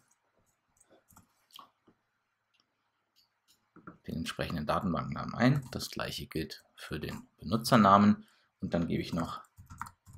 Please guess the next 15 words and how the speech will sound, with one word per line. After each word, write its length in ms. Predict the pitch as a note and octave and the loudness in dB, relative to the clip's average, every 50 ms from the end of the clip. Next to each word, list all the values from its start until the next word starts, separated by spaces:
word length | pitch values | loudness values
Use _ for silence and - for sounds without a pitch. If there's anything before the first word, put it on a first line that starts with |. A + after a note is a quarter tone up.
| - - - - - _ _ | -20 -18 -20 -20 -20 _ _
das 340 | G#2+ - - - - - - - - - - | -8 -6 -6 -6 -6 -6 -10 -14 -20 -20 -14
Passwort 400 | - - C#2 C2+ - - C#2 - | -10 -6 -4 -4 -2 -2 -2 -4
ein. 280 | - - C#2 B1+ - - _ _ - _ _ - - - - - - - - _ - | -4 -4 -6 -8 -10 -14 _ _ -20 _ _ -16 -14 -12 -12 -12 -14 -16 -18 _ -8
So, 420 | - - - G2+ - - - - - - - - - - - _ _ - | 0 4 4 4 4 4 -2 -14 -20 -20 -20 -20 -20 -20 -20 _ _ -4
nachdem 260 | G#2 F#2+ - B2 A#2+ | -2 2 6 6 6
ich 80 | A2+ | 8
das 300 | A2 A#2+ A2+ A2 - - | 8 8 8 8 8 4
getan 340 | - - - - G#2+ B2+ E3 | 2 -2 4 6 6 8 8
habe, 380 | E3+ E3 D#3+ D#3 D#3+ D#3 D3 - | 6 6 6 4 4 2 0 -4
klicke 260 | - - G#2 - - | 0 2 2 2 2
ich 140 | - - - | 0 -2 -2
einfach 480 | - E2 E2 - - - - - - - | -2 -2 -2 0 -2 -2 -2 -4 -6 -6
auf 380 | - - - - - - - - _ _ _ _ _ _ _ _ _ _ - | -4 -4 -4 -4 -6 -12 -16 -18 _ _ _ _ _ _ _ _ _ _ -8
Tabellen 380 | - - C#2 - D#2+ E2 - | -6 -4 -2 0 0 0 -2
installieren. 800 | - - D#2 - - - D2+ D2 F#2 B2+ D#3+ F3 F3 F3 - - | -2 -4 -4 -6 -6 -6 -2 4 6 8 8 8 6 2 -2 -10